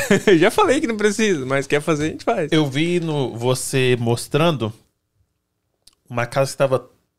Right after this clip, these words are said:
Speaker 2: toda rachada. O que que você vai fazer ali, moço?
Speaker 1: É, é, não.
Speaker 2: Você pegou aquele trabalho?
Speaker 1: Ainda não. Eu mandei o orçamento, ainda não tive resposta, mas é provavelmente essa semana ou semana que vem vai acontecer.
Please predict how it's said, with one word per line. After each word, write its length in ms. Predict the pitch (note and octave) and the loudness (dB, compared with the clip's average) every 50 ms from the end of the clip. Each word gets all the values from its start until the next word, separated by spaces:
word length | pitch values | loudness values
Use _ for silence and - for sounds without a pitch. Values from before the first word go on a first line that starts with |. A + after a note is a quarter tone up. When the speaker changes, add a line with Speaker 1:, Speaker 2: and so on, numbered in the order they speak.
| _ _ _ - | _ _ _ -2
Speaker 2:
toda 160 | F#3 G#3+ A#3 | -2 0 0
rachada. 680 | A3+ A3+ F3 - - - C#3+ A#2 A2+ G2+ G2+ G#2+ A#2 - _ _ _ _ | 0 -2 -2 -2 -2 0 0 0 0 0 -4 -6 -8 -10 _ _ _ _
O 40 | _ | _
que 100 | - B3+ | -6 -6
que 60 | F4+ | -4
você 100 | - G4 | -2 0
vai 100 | G4 F#4 | 0 0
fazer 220 | F4+ F4 D#4+ E4 E4+ | 0 0 -2 0 0
ali, 200 | D#4 D4+ G3+ F3 | 0 2 2 2
moço? 480 | C#3 B2 G2+ F#2 - - - - - - - - _ _ _ _ - - _ _ _ _ _ - | 2 0 -2 -4 -4 -6 -6 -10 -16 -20 -20 -20 _ _ _ _ -20 -20 _ _ _ _ _ -6
Speaker 1:
É, 720 | - D3 D3 D3+ D3+ D3 D3 D3 C#3+ C#3 C3+ C3+ C3+ C3 B2+ B2 C3 C3+ _ _ _ _ _ _ _ - | -2 0 0 2 2 4 4 4 4 4 4 2 0 0 -4 -6 -10 -14 _ _ _ _ _ _ _ -12
é, 320 | - - - - - G3 F3 - - _ _ _ | -10 -8 -6 -4 -4 -6 -6 -10 -18 _ _ _
não. 180 | - G#3 A3+ A#3 | -6 -2 0 2
Speaker 2:
Você 80 | A#3 D3+ | 2 2
pegou 260 | G#3+ D#3 B2 C#3 F3+ | 2 2 2 2 2
aquele 160 | F#3 F3+ D#3 C3+ | 2 2 0 0
trabalho? 420 | D3 C3+ C3+ E3 G#3+ D4 C4+ G#3+ - - _ _ _ _ | 0 2 2 0 0 -2 -4 -8 -10 -12 _ _ _ _
Speaker 1:
Ainda 240 | - D3 D#3+ F3+ F#3+ | -4 0 2 4 4
não. 200 | E3 D3 C#3 C#3 | 4 4 2 0
Eu 60 | C#3 C3 | -2 -2
mandei 300 | C3+ C#3+ C#3+ C3+ D3 D3 | 0 0 2 2 2 4
o 40 | D#3 | 4
orçamento, 600 | D#3+ D3+ - D#3+ D3+ D3+ D#3+ E3+ F#3+ - - - _ _ _ | 2 2 2 0 0 2 0 0 -2 -4 -8 -14 _ _ _
ainda 220 | - C3+ B2+ C3 C3+ | -8 -4 -2 -2 -2
não 80 | C#3 | -2
tive 180 | C3 - C3+ C3+ | -2 -2 -4 -4
resposta, 460 | C#3+ C3+ - - C3 D3 D#3 - - - _ | -4 -4 -2 0 0 0 -2 -4 -12 -14 _
mas 180 | - B2+ A#2+ B2+ | -6 -4 -2 -2
é 60 | C3 | -2
provavelmente 480 | C3 - C#3+ D3+ D3 C#3+ D3 D3 - D#3 | 0 2 4 4 4 4 2 2 0 0
essa 100 | C#3 - | -2 0
semana 300 | - D#3 C#3 C#3 D3 D3+ | -2 -2 0 0 0 -2
ou 40 | |
semana 220 | D3+ - D3+ D3+ D3 | -2 -2 -4 -4 -4
que 60 | C#3 | -4
vem 100 | D3 C#3+ | -2 -2
vai 100 | C#3+ C#3+ | -2 -2
acontecer. 360 | C#3+ D3+ C#3+ - - B2+ B2 | -2 -4 -4 -4 -4 -4 -6